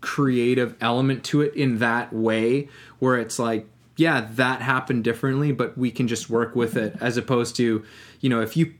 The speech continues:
if you play a wrong note in,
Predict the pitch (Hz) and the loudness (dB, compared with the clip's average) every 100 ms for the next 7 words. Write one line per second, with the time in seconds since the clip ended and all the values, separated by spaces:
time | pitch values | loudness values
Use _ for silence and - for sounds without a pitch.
0 | - 151 139 139 165 156 165 165 156 131 | -8 0 0 2 0 2 2 4 4 2
1 | 127 131 143 135 127 127 139 120 113 - | 2 2 2 2 2 4 4 2 0 -4
2 | 127 120 110 107 104 98 | 0 2 2 0 0 -4